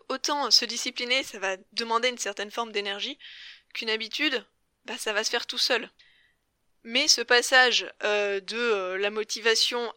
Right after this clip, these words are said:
à l'habitude, euh, il y a forcément un petit passage, enfin un petit. C'est, la, la durée, elle est, euh,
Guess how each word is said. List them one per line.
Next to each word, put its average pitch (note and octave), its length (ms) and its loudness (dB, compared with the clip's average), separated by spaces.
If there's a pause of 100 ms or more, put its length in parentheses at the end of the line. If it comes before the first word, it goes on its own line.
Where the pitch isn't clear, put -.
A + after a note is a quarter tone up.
à A3 100 6
l'habitude, A3+ 600 -2 (400)
euh, F#3+ 100 -2
il - 80 -6
y F3+ 60 -2
a - 20 -6
forcément G#3+ 640 -2
un G3+ 100 -8
petit - 340 -10
passage, A3 540 0 (140)
enfin F3 140 -14
un F3+ 40 -14
petit. - 380 -8 (960)
C'est, - 420 -10 (220)
la, A3+ 100 6
la A#3+ 160 10
durée, B3 380 4
elle G#3+ 160 4
est, F#3+ 160 -4
euh, F#3+ 260 -8